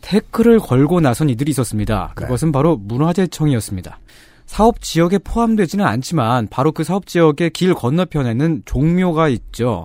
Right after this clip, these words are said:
Speaker 2: 그렇죠.
Speaker 1: 네, 세계 문화유산입니다.
Speaker 2: 네.
Speaker 1: 게다가 세운상가.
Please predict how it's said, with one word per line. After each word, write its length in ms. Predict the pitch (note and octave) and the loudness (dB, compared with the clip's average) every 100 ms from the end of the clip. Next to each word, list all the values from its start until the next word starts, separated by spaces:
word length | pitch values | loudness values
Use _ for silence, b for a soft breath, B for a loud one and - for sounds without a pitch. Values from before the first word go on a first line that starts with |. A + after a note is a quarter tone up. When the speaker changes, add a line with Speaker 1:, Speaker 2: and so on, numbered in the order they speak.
| - | -8
Speaker 2:
그렇죠. 600 | D#3 E3 - F3 B2+ F2+ | -6 -6 -4 -2 -2 -2
Speaker 1:
네, 160 | G2+ F#2 | -4 -6
세계 340 | - F#3+ A3 | -4 0 0
문화유산입니다. 840 | C#3 A2 E3 D3+ C#3 A#2+ G2+ F#2 D3 - | 0 -2 -2 -2 -4 -4 -6 -10 -16 -10
Speaker 2:
네. 200 | G#2+ D2 B1 B B B _ | -10 -10 -14 B B B _
Speaker 1:
게다가 360 | A#2 C#3+ D#3 | -2 0 0
세운상가. 600 | C#3 F3+ G3+ C#3 F#2+ E2+ | 0 0 0 0 -4 -8